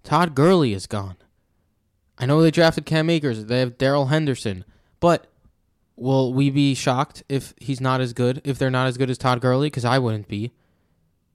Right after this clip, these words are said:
The Rams are just set up to be a dynamic offense yet again. They still have Robert Woods. They still have Tyler Higbee. I think they're both, they're both gonna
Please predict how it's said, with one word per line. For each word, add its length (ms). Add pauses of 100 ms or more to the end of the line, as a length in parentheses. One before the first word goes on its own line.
(520)
The 160
Rams 420
are 100
just 220
set 160
up 140
to 100
be 340 (920)
a 100
dynamic 500
offense 380
yet 140
again. 380
They 120
still 260
have 100
Robert 260
Woods. 240
They 80
still 180
have 80
Tyler 280
Higbee. 340 (420)
I 80
think 160
they're 80
both, 300 (100)
they're 140
both 300
gonna 340